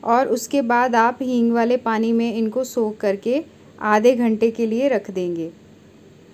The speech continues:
हींग के पानी में रखने से भल्ले अच्छे से फ्लेवर एब्जॉर्ब कर लेते हैं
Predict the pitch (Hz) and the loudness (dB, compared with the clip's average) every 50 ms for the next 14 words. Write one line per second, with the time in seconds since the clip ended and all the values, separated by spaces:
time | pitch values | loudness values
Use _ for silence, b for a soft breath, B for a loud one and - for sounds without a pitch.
0 | - - - - - - - - - - - - - - - - - - - - | -20 -20 -20 -20 -20 -20 -20 -20 -20 -20 -20 -20 -20 -20 -20 -20 -20 -20 -20 -20
1 | - - - - - - - - - - - - - - - - - - - - | -20 -20 -20 -20 -20 -20 -20 -20 -20 -20 -20 -20 -20 -20 -20 -20 -20 -20 -20 -20
2 | - - - - - - - - - - - - - - - - - - - - | -20 -20 -20 -20 -20 -20 -20 -20 -20 -20 -20 -20 -20 -20 -20 -20 -20 -20 -20 -20
3 | - - - - - - _ _ - - - - - - - - - - - - | -20 -20 -20 -20 -20 -20 _ _ -20 -20 -20 -20 -20 -20 -20 -20 -20 -20 -20 -20
4 | - - 254 254 262 269 285 294 294 339 339 339 320 285 254 247 254 269 269 269 | -10 -6 -4 -2 2 4 4 4 4 2 0 2 0 0 0 0 0 0 0 2
5 | 302 294 269 233 233 233 233 240 240 233 233 254 247 262 330 392 - - - - | 2 2 2 0 -2 -2 -2 -2 -2 0 0 2 2 2 2 -2 -6 -16 -20 -20
6 | - - - - - - - - - - - - - - - - 214 - - 233 | -20 -20 -20 -20 -20 -20 -20 -20 -20 -20 -20 -20 -20 -20 -12 -4 -2 -2 0 2
7 | 247 285 302 - 247 254 240 - - 294 302 294 302 294 294 302 302 - 262 233 | 2 2 2 2 -2 -6 -6 -2 0 0 0 2 2 0 0 0 -2 0 4 4
8 | 233 233 254 294 302 - 254 262 226 220 254 240 233 233 233 - 247 226 220 226 | 4 6 4 2 2 0 -2 -4 0 0 2 2 2 2 0 -2 -2 -2 0 0
9 | 214 208 202 - 220 220 220 226 226 254 330 | -2 -2 -2 -2 -4 -4 -2 -2 -2 -2 -2